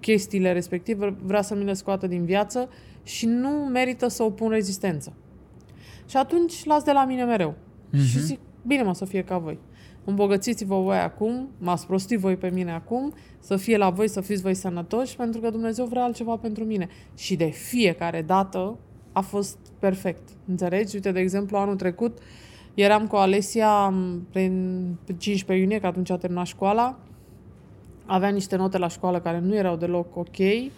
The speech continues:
Speaker 1: Um, și portofoliul ei pentru facultate nu era deloc ok nici ăla. Și am luat decizia să o mut de la școală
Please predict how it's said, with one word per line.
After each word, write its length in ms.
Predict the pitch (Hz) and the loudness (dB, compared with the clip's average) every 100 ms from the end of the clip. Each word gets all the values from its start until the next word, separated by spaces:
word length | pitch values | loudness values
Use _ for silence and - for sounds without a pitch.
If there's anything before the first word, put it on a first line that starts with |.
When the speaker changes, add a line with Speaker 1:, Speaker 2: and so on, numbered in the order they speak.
| - - - - - - - - | -18 -20 -20 -20 -20 -20 -20 0
Speaker 1:
Um, 1000 | 202 202 196 196 196 196 196 190 185 - - | 4 6 6 4 4 2 2 0 -2 -6 -10
și 880 | - - - 233 240 240 240 240 208 | -8 -8 -4 -2 0 0 0 -2 -4
portofoliul 580 | 190 220 220 208 233 226 | -2 0 0 0 2 2
ei 220 | 220 226 | 2 2
pentru 360 | 220 214 208 208 | 0 -2 -2 -6
facultate 640 | 196 208 202 202 240 240 233 | -2 -2 -2 0 2 2 0
nu 180 | 233 | 0
era 200 | 233 233 | 0 0
deloc 320 | 220 226 233 208 - - | 0 2 0 -2 -8 -4
ok 180 | 220 | -2
nici 340 | 202 220 214 196 | 2 2 2 0
ăla. 220 | 151 - - - - - - - - | -2 -2 -8 -20 -20 -20 -20 -20 -20
Și 160 | - 262 | -2 0
am 100 | 277 | 2
luat 140 | 294 | 0
decizia 360 | 254 247 247 240 | 0 -2 0 0
să 120 | 233 | 2
o 40 | |
mut 400 | 190 185 240 - | 4 2 0 -6
de 120 | 175 | -6
la 100 | 175 | -4
școală 560 | 175 - 190 180 196 302 | -4 -2 0 2 0 -4